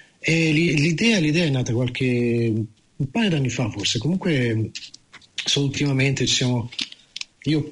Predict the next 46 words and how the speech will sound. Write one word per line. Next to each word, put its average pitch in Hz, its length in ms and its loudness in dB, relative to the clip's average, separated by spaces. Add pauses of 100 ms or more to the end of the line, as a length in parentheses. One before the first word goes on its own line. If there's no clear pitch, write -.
ho, - 280 -4
ho 139 120 0
preso, 147 520 2
ho 123 60 0
preso 151 260 0
nelle 143 180 2
mani 143 180 2
questa 135 240 0
iniziativa 143 680 0
e 131 80 -2
mi 131 80 0
sono 127 180 0
lanciato 123 360 0
in 113 80 -2
questa, 110 500 -2
in 107 80 -2
questa 120 240 -2
storia, 117 300 0
in 104 60 0
questa - 220 -2
avventura. 123 640 0 (1500)
E - 140 2
poi 156 240 0
ho 180 40 2
avuto 131 180 0
un 123 40 0
seguito 123 460 0
di, 120 240 0
di 110 140 0
amici 127 540 0
e 110 60 0
di, 110 400 2
di 110 140 -2
gente 123 320 0
che 110 100 0
collabora. 117 580 -2
Adesso 113 260 0
siamo 117 220 0
un 113 40 0
gruppetto 110 460 -2
di 104 100 0
una 113 140 0
decina 113 340 0
di 110 80 0
persone 110 540 0
che 104 320 -2